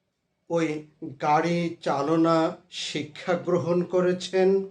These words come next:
আমরা তাকে দক্ষ বলে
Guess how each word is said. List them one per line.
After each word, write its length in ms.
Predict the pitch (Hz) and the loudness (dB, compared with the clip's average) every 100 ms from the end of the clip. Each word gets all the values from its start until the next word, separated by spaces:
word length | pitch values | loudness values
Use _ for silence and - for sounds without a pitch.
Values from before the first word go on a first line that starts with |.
| - _ _ _ _ _ _ _ | -14 _ _ _ _ _ _ _
আমরা 280 | 143 135 156 160 | -6 -2 -2 0
তাকে 320 | 165 160 185 127 131 - _ _ _ _ _ - | 0 0 -2 -2 -4 -10 _ _ _ _ _ -10
দক্ষ 480 | 135 120 135 - - 185 | -6 -2 -4 -4 -4 -2
বলে 180 | 160 123 | -2 -4